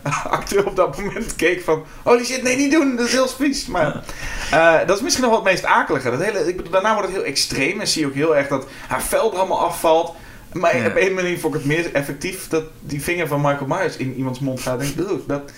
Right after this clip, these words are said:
Speaker 1: is misschien nog wel ranzig.
Speaker 2: Waar is die vinger geweest? Ja.
Speaker 1: Nou, precies.
Speaker 2: Je hebt ook nog een andere, eh, heel rare kill. Dat Michael, een, die weet blijkbaar hoe je een bloedtransfusie doet.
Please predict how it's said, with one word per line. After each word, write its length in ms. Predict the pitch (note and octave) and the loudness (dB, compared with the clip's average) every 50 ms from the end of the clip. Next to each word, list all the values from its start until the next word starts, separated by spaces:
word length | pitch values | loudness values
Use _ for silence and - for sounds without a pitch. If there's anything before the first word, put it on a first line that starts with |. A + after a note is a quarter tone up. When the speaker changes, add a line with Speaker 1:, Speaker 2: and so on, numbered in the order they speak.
| - - - - - | -18 -16 -12 -12 -12
Speaker 1:
is 60 | - | -8
misschien 240 | - D3 D3+ - E3+ | -6 -6 -4 -4 -2
nog 80 | E3 D#3+ | 0 2
wel 80 | D#3+ C#3+ | 2 2
ranzig. 260 | C#3+ F3 G#3 - C#3+ | 2 0 -2 -2 -2
Speaker 2:
Waar 180 | B2 A#2 C3 C#3+ | -2 0 0 -2
is 100 | C3+ - | -2 -4
die 120 | - D3 - | -4 -6 -4
vinger 260 | - F3+ E3+ D3+ C3+ | -2 -2 -2 -2 -4
geweest? 580 | - - B2 C#3 D#3 C3 G#2 A2 - - - - A2 | -4 -4 -4 -2 -2 -2 -4 -4 -8 -10 -8 -4 -4
Ja. 220 | A2 G2+ F2 E2+ - | -4 -4 -4 -6 -8
Speaker 1:
Nou, 280 | - - F3+ D3+ A#2+ A#2 - - - - - | -4 0 0 0 0 0 -4 -10 -16 -18 -10
precies. 480 | - D3 E3+ G3 D#3 C#3 - - - - - - - - | -8 -8 -6 -4 -6 -6 -6 -8 -10 -12 -14 -14 -8 -2
Speaker 2:
Je 80 | - | 0
hebt 120 | D#3 D3+ E3 | 2 4 4
ook 140 | E3+ F#3 F#3 | 4 4 6
nog 300 | F#3+ G3 F#3 - - - | 4 2 2 0 -6 -4
een 180 | - D3 D3 D3 | -2 -2 0 0
andere, 500 | - D3 E3+ F#3+ F#3+ F3 F3+ F3+ D#3+ - - _ _ | 0 0 0 2 2 4 4 4 2 0 -4 _ _
eh, 280 | - - C#3 C#3 C#3 C3+ C#3 - - | -4 -2 0 2 2 0 0 -2 -4
heel 480 | - B2 C#3 D#3+ F3+ F#3 F#3 F3 - - | -6 -4 -2 0 2 2 2 2 0 0
rare 380 | C#3 D3+ D#3+ E3 E3+ E3 D#3+ - | 0 2 2 2 2 0 0 -2
kill. 300 | - E3 E3 E3+ F3 F#3 - - - - - - - - - - - - - | 0 2 2 2 0 -2 -6 -16 -20 -20 -20 -20 -20 -20 -20 -20 -20 -18 -10
Dat 300 | - A#2+ A2+ C#3+ C#3 A#2+ | -8 -4 -2 -2 0 0
Michael, 680 | C#3 D3 D#3+ F3 F#3 F3 E3+ D#3+ D#3+ C#3+ - - - - | 0 0 2 0 2 2 2 2 2 2 0 -2 -8 -10
een, 300 | - - - C#3+ C#3+ C#3+ C#3 - - | -6 -4 -2 -2 -2 -4 -6 -10 -10
die 240 | - B2 C#3 C#3+ B2 | -8 -4 -4 -2 0
weet 260 | C#3 D3 E3 E3 D#3+ | 2 2 2 2 2
blijkbaar 400 | - D3+ C#3+ C#3+ C#3+ C#3+ C#3+ C#3 | 2 2 2 2 2 2 2 2
hoe 120 | C#3 D3 | 2 2
je 80 | D3 C#3+ | 0 0
een 140 | B2 B2+ B2 | -2 -2 -2
bloedtransfusie 840 | B2+ F3 G#3+ G#3 - - D3+ B2+ A2 - - - C3 A2+ - A2+ G#2 | -2 -4 -4 -4 -6 -4 -4 -4 -4 -4 -6 -6 -6 -4 -4 -4 -4
doet. 380 | A2+ F#3+ B3+ - - - - | -2 -4 -4 -4 -8 -14 -14